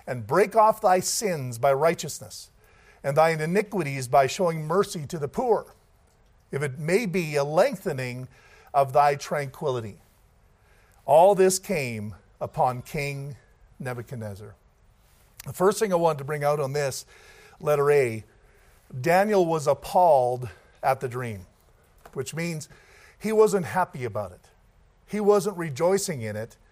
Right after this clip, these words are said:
In fact, it really disturbed him. It really disturbed him. I wonder why. Well, I think just the fact of God's, uh, marvelous power and ability to do something like that,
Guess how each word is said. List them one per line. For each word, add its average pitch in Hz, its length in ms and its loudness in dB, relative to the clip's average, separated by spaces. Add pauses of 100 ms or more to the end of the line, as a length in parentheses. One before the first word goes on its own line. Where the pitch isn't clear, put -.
(540)
In 143 160 -4
fact, 165 300 2
it 180 160 2
really 151 400 -2
disturbed 123 540 -8
him. 101 180 -14 (1000)
It 135 120 -2
really 175 320 -2
disturbed 151 360 -4
him. 120 180 -12
I 165 80 0
wonder 214 300 0
why. 151 320 4 (440)
Well, 156 140 6
I 160 140 6
think 151 240 -4
just 160 280 -4
the 139 100 -4
fact 151 340 0
of 120 180 -10
God's, 135 540 2 (260)
uh, 110 560 -4
marvelous 143 640 2
power 151 580 2
and 110 220 -6 (300)
ability 139 540 -4
to 127 120 -10
do 165 280 -4
something 143 300 -4
like 120 220 -6
that, 117 300 -4